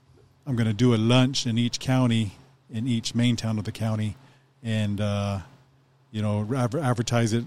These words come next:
um, online, Facebook, uh, flyers around town. You know, contact the, um,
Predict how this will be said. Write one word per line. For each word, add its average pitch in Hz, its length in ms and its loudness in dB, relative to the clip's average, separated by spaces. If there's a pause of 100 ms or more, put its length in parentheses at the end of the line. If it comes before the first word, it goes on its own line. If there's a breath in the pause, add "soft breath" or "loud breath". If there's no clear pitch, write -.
(140)
um, 101 360 -2 (200)
online, 110 600 0
Facebook, 107 600 -2
uh, 101 140 -2
flyers 110 420 -2
around 104 240 -2
town. 104 440 -2 (540 soft breath)
You 104 60 -8
know, 101 80 -2
contact 110 480 -2
the, 104 220 -2
um, 98 380 -4